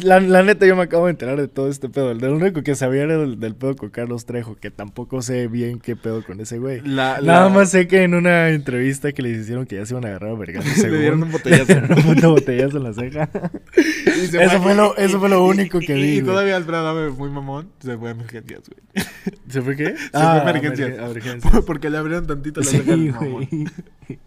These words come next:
Speaker 2: Eso, eso pasa en el barrio cada
Speaker 1: Eh,
Speaker 2: día.
Speaker 1: eh, eso, eso es lo único que yo sabía de ese cabrón, que, que, que se había peleado con Carlos Trejo.
Speaker 2: Sí,
Speaker 1: No
Speaker 2: la
Speaker 1: sé
Speaker 2: pelea,
Speaker 1: ni por
Speaker 2: la
Speaker 1: qué
Speaker 2: pelea
Speaker 1: se había
Speaker 2: con,
Speaker 1: peleado
Speaker 2: la
Speaker 1: con Carlos
Speaker 2: pelea,
Speaker 1: Trejo.
Speaker 2: no,
Speaker 1: Y en
Speaker 2: tienen
Speaker 1: esa
Speaker 2: una pelea,
Speaker 1: entrevista,
Speaker 2: tienen
Speaker 1: y,
Speaker 2: una pelea
Speaker 1: aguanta,
Speaker 2: desde hace
Speaker 1: y en
Speaker 2: mucho
Speaker 1: esa
Speaker 2: tiempo.
Speaker 1: entrevista, <laughs> y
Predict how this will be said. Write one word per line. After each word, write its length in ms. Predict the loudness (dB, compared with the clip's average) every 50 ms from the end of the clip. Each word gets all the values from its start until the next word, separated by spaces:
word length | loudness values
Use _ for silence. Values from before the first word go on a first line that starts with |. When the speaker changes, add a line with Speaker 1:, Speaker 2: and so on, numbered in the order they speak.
| _ _ _ -20 _ -12 -10 -8 -4 -2
Speaker 2:
Eso, 300 | -2 -2 -2 -4 -2 -2
eso 240 | -2 -2 -2 -4
pasa 240 | -2 -4 -4 -2 -4
en 60 | -4 -4 -4
el 40 | -4
barrio 280 | -4 -6 -6 -8 -8 -8
cada 220 | -8 -6 -4 -2
Speaker 1:
Eh, 40 | 0
Speaker 2:
día. 240 | 2 2 2 2 4
Speaker 1:
eh, 280 | 2 2 4 4 2
eso, 260 | 2 2 2 0 0 2
eso 180 | 2 0 0 0
es 160 | -2 -2 0
lo 100 | 0 2
único 240 | 2 0 -2 -2 -4
que 120 | -4 -2 -2
yo 80 | -2 -2
sabía 220 | 0 -2 -2 -2
de 40 | -2
ese 120 | -4 -8 -10
cabrón, 380 | -10 -10 -10 -10 -10 -12 -12 -12
que, 280 | -12 -10 -10 -10 -12 -14 -16 -16 -10
que, 640 | -8 -6 -6 -4 -4 -6 -6 -6 -8 -8 -8 -10 -10 -12
que 100 | -12 -10
se 100 | -8 -8
había 120 | -8 -6
peleado 240 | -4 -4 -4 -4 -4
con 120 | -8 -8
Carlos 260 | -8 -6 -6 -6 -6 -6
Trejo. 240 | -4 -2 0 2 2
Speaker 2:
Sí, 40 | 4
Speaker 1:
No 80 | 2
Speaker 2:
la 60 | 2 4
Speaker 1:
sé 80 | 4
Speaker 2:
pelea, 160 | 4 4 4
Speaker 1:
ni 60 | 6 6
por 100 | 6 4 4
Speaker 2:
la 40 | 4
Speaker 1:
qué 0 |
Speaker 2:
pelea 200 | 4 4 4 6
Speaker 1:
se 80 | 8 8
había 120 | 8 8
Speaker 2:
con, 60 | 6
Speaker 1:
peleado 220 | 6 6 4 4 4
Speaker 2:
la 60 | 2
Speaker 1:
con 40 | 2
Carlos 220 | 4 4 4 4
Speaker 2:
pelea, 160 | 4 4 4 4
Speaker 1:
Trejo. 160 | 4 0 0 -4 -10 -12 -10 -8
Speaker 2:
no, 140 | -4 0 2
Speaker 1:
Y 40 | 4
en 140 | 4 6
Speaker 2:
tienen 80 | 4 4
Speaker 1:
esa 120 | 4 2
Speaker 2:
una 80 | 2 2
pelea, 120 | 4 4 4
Speaker 1:
entrevista, 360 | 4 4 2 4 2 2 2
Speaker 2:
tienen 180 | 2 0 -2 -4
Speaker 1:
y, 20 |
Speaker 2:
una 120 | -4 -8 -6
pelea 160 | -2 2 2
Speaker 1:
aguanta, 280 | 4 4 4 4 4 4
Speaker 2:
desde 100 | 4 4
hace 40 |
Speaker 1:
y 40 | 2
en 20 | 2 2
Speaker 2:
mucho 60 | 0
Speaker 1:
esa 80 | 0 0
Speaker 2:
tiempo. 160 | 0 -2 0
Speaker 1:
entrevista, 760 | 0 0 0 0 0 -2 2 2 2 4 4 2 0 2 0 -2
<laughs> 60 | -2
y 60 | -2